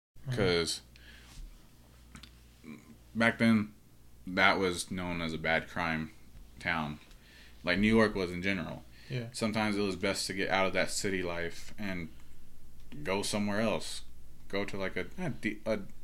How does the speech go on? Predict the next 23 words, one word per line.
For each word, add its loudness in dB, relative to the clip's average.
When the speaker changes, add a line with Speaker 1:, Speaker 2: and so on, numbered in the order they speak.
Speaker 2:
decently 4
big 0
city, 2
but 0
not, 0
like, 0
a -2
metropolitan -2
like 0
Speaker 1:
Mm-hmm. -4
Speaker 2:
Dallas 2
is. -4
You -4
know -4
what -2
I -2
mean? -4
Speaker 1:
Yeah. 0
Speaker 2:
Like, 0
go 6
to, 8
yeah, 2
would 0